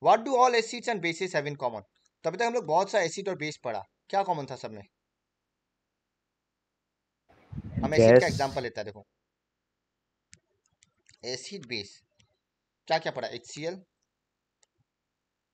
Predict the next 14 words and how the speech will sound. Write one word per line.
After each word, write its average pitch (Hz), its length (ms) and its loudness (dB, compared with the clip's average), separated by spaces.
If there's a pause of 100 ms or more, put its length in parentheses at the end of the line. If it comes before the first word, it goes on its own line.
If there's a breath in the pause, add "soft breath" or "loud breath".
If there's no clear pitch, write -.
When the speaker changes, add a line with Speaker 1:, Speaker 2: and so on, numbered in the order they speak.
(300)
Speaker 1:
एच - 160 -16
टू 156 80 -10
एस 156 120 -10
ओ - 20 -14
फोर, 180 380 -12 (1200)
ये, 123 80 -20 (280)
फिलहाल 165 220 2
पर्टिकुलरली 165 480 -2
ये 170 140 -2
दो 156 140 -4
ही 180 140 -2
एसिड 180 240 -6
पढ़ा 185 140 -2
है। 214 60 -4